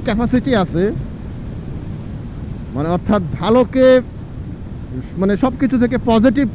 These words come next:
কিছু নেওয়ার মানসিকতা আছে, সে সব জায়গা থেকেই পজিটিভ কিছু নিতে পারে। আর যার মেন্টালিটি নেগেটিভ,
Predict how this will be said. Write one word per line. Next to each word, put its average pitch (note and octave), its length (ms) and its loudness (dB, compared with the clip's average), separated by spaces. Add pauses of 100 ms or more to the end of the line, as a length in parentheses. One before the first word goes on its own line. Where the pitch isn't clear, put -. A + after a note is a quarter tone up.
(120)
কিছু A#3 200 2
নেওয়ার A3 460 4 (720)
মানসিকতা A3 760 2
আছে, F#3 200 0
সে G#3 200 0
সব F#3+ 240 -2
জায়গা F#3+ 220 0
থেকেই G3+ 400 0
পজিটিভ F3+ 460 0
কিছু E3 180 -4
নিতে D#3 220 0
পারে। C3 300 -4 (600)
আর D3 340 -2
যার F3 180 0
মেন্টালিটি G3 760 2 (920)
নেগেটিভ, G3 520 2